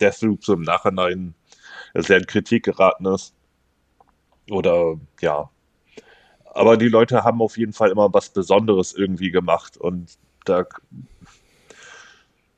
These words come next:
ja, also, aber es ist auf jeden Fall ein Held, mit dem man auch viel machen kann, auch wenn man jetzt so ein Spider-Man-mäßiges Spiel auf,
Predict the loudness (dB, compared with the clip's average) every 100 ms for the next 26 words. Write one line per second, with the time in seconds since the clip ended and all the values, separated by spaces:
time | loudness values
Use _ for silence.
0 | _ 2 2 2 -10 -20 -14 -2 0 2
1 | 2 0 0 -2 2 0 2 -2 0 0
2 | -2 -4 -4 -2 -2 -2 -4 -6 -6 -6
3 | -8 -8 -8 -8 -6 -2 -2 -4 -6 -10
4 | -14 -10 -6 -6 -8 -8 -8 -8 -2 2
5 | 2 0 -6 -6 -8 -6 -8 -8 -8 -6
6 | -6 -10 -12